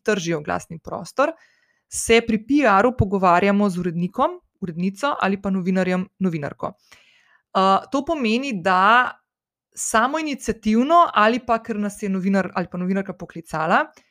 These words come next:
pripravimo vsebine, s katerimi pomagamo novinarju, da pripravi neko zgodbo ali pa prispevek.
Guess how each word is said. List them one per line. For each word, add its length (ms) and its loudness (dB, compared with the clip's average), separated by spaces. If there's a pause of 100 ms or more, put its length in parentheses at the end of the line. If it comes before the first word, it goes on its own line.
(180)
pripravimo 680 0
vsebine, 840 -2
s 120 -12
katerimi 1000 -4 (380)
pomagamo 1040 2
novinarju, 720 2
da 160 -6
pripravi 560 0
neko 480 -4
zgodbo 680 -6
ali 160 0
pa 60 -2
prispevek. 680 -10